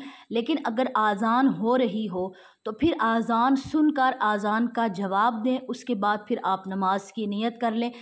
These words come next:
इससे आपको अजान देने का सवाब भी मिल जाएगा। अगर अजान हो रही थी, अजान के दौरान किसी ने नमाज पढ़ी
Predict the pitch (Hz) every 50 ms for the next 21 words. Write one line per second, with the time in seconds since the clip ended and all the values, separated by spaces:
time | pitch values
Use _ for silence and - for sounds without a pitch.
0 | - - - - - _ 262 269 - - 294 277 - - 220 226 226 - - 254
1 | 269 269 214 220 214 208 208 214 214 226 233 226 226 220 220 226 226 220 220 220
2 | 214 226 262 247 254 - - 254 233 214 214 220 202 220 214 214 208 220 208 208
3 | 208 208 208 233 240 240 - - - - - - - 247 233 285 277 - - 226
4 | 226 226 208 202 226 226 240 262 262 190 170 208 226 240 247 247 202 202 208 208
5 | - 208 196 190 196 - - 185 208 214 196 233 226 233 247 254 240 262 240 196
6 | 220 214 208 202 220 247 269 262 269 254 - - 262 240 240 226 220 208 202 214
7 | 214 214 - 208 202 226 233